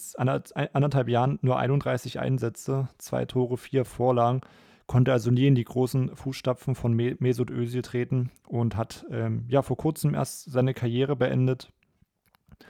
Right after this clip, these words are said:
Vor einigen Monaten, ähm, hat sie in Brasilien ausklingen lassen und mittler-, bis heute der fünfteuerste Bremen-Zugang,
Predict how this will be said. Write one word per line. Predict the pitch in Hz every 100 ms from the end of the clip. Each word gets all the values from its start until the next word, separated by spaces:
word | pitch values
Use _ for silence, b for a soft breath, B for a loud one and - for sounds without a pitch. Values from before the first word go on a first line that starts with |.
| b b b
Vor | - 143
einigen | 131 131 127
Monaten, | 120 120 131 131 - 127 127
ähm, | - 123 120 120
hat | 123 -
sie | -
in | 123
Brasilien | 113 120 107 123 131
ausklingen | 123 - - 123 120
lassen | 120 117 - 127
und | - 117 113 - -
mittler-, | 135 139 139
bis | 123 147 -
heute | 175 160
der | 139
fünfteuerste | - 180 - 147 160 - 131
Bremen-Zugang, | - 147 170 - 139 143